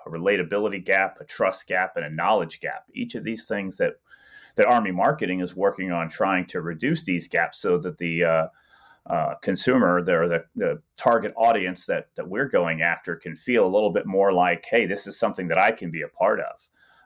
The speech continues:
Uh, but, you know, I think for a long time, a-, as, as Matt rightly pointed out, there's a number of individuals who have been thinking, "Oh, the Army is for, you know, for somebody else,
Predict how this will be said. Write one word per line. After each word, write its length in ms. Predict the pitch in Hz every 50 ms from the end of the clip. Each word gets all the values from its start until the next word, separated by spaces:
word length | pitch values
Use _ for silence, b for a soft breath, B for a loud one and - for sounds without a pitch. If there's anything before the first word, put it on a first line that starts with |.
| b b
Uh, 240 | 95 87 82 80 - -
but, 300 | - 107 104 101 - - - _ _ _ _ _ -
you 140 | 113 104 92
know, 220 | 90 85 85 82 - _ _ -
I 100 | 95 101
think 240 | - - 113 107 -
for 200 | - - 107 101
a 80 | 98
long 280 | 95 92 95 98 98 92
time, 520 | - - 120 120 127 135 110 104 98 95 - _ -
a-, 220 | 98 95 92 90 - -
as, 320 | 95 92 87 - - - - _ _ -
as 200 | - 92 85 -
Matt 220 | 104 98 101 - - _ _ _ _ _ _ _ _ _ _
rightly 340 | - 113 104 110 110 107 101
pointed 380 | 90 - 113 107 98 92 85
out, 280 | 90 107 117 95 87 -
there's 260 | - 104 104 101 -
a 40 | 104
number 320 | 92 90 98 101 92 95
of 100 | 90 87
individuals 640 | 98 98 95 87 87 98 107 104 101 85 87 87 -
who 180 | - 92 87
have 200 | 87 85 82 - - -
been 160 | 92 85 82
thinking, 340 | - 101 101 - 87 82 90
"Oh, 160 | 92 98 92
the 120 | 85 82
Army 260 | 87 104 107 104 98
is 180 | 90 87 85 -
for, 340 | - - 101 90 85 82 - b b b b b b b b b b b b b b b _ _
you 140 | - 98 95
know, 180 | 92 90 87
for 160 | 87 - 92 90
somebody 480 | - - 127 113 104 104 98 98 95
else, 480 | 104 104 101 98 - - - - -